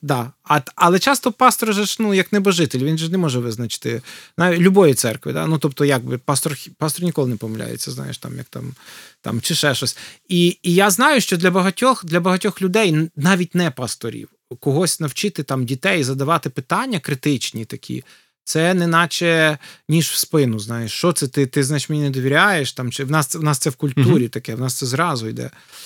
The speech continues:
Speaker 1: І тому, пф, ну да.
Speaker 2: Тому це і породжує відсутність критичного мислення або думання, задавання питань. Тому що є там напівбог, ось, який все знає, який все вміє.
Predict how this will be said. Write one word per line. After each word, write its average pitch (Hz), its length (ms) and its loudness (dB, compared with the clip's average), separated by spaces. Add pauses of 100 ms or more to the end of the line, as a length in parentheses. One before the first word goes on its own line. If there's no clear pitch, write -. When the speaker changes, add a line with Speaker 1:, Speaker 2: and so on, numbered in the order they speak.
(760)
Speaker 1:
І 147 80 -2
тому, 220 420 6
пф, - 420 -8
ну 151 160 2
да. 220 260 2 (420)
Speaker 2:
Тому 170 280 6
це - 240 2
і - 120 0
породжує 127 760 4 (200)
відсутність 127 560 0
критичного 120 560 0
мислення 120 400 4
або 113 260 4
думання, 113 460 4
задавання 104 480 2
питань. 98 300 -4
Тому 113 160 -2
що 135 120 0
є 123 220 6 (240)
там 110 260 -4
напівбог, 147 720 2 (1160)
ось, 139 320 4 (240)
який 156 240 6
все 151 260 4
знає, 180 320 6
який 151 200 2
все 147 220 4
вміє. 131 320 4